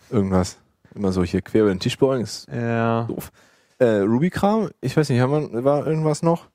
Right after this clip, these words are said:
Speaker 2: Ja, vielleicht später.
Speaker 1: Spezifisch? Keine Ahnung, mal
Speaker 2: Ja.
Speaker 1: gucken.
Speaker 2: Genau.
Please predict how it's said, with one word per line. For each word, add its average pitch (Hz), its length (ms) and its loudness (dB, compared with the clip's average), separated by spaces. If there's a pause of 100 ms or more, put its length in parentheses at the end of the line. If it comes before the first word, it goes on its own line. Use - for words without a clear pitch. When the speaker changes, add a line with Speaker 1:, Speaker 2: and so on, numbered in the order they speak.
Speaker 2:
Ja, 127 140 2
vielleicht 117 220 -2
später. - 200 0
Speaker 1:
Spezifisch? 143 580 0 (480)
Keine 98 160 2
Ahnung, 95 300 0
mal 107 80 -6
Speaker 2:
Ja. 107 80 -4
Speaker 1:
gucken. 101 240 -8 (560)
Speaker 2:
Genau. - 420 -20